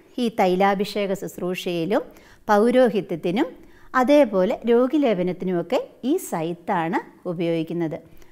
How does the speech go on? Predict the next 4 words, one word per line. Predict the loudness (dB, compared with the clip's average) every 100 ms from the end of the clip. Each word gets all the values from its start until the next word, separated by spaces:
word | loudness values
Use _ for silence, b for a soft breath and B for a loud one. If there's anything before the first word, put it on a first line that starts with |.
| b -4
മനസ്സിലായോ | -4 0 2 4 2 2 -2 -14 -10 -4
മൂറോൻ | -2 -2 -2
കൂദാശ | 0 0 0 0 -2
എന്താന്ന്? | 0 0 0 -2